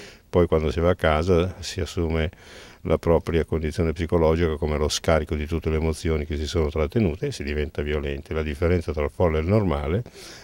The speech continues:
è l'imprevedibilità della sua manifestazione violenta rispetto a quelle, alle persone cosiddette normali, ma il meccanismo è identico. Il rifiuto sociale è automaticamente un incentivo alla violenza.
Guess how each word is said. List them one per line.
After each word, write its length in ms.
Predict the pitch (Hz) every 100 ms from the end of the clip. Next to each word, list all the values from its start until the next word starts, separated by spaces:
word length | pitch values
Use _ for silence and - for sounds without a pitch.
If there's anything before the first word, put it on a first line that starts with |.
| -
è 100 | 82
l'imprevedibilità 1120 | 78 76 82 78 80 80 78 76 78 92 78
della 260 | 78 73 73
sua 680 | - - 80 80 76 73 73
manifestazione 760 | 78 78 - 78 82 - 82
violenta 520 | 78 98 78 76 78 80
rispetto 680 | 73 - 78 - - 78 - - - - - _
a 120 | 80
quelle, 600 | - 82 73 73 73 78 73
alle 200 | 78 78
persone 420 | 80 - 78 78
cosiddette 460 | 80 73 90 -
normali, 520 | 82 80 78 69 69 80
ma 100 | 78
il 40 |
meccanismo 580 | 78 78 82 80 85 87
è 40 |
identico. 680 | 90 80 71 67 71 - 82 - - - -
Il 120 | 82
rifiuto 420 | 78 73 85 82
sociale 520 | 76 92 - 78 76 82
è 140 | 90
automaticamente 880 | 90 80 85 78 - 82 78 76 -
un 80 | 78
incentivo 480 | 73 80 76 80 73
alla 100 | 73
violenza. 580 | 73 78 82 73 -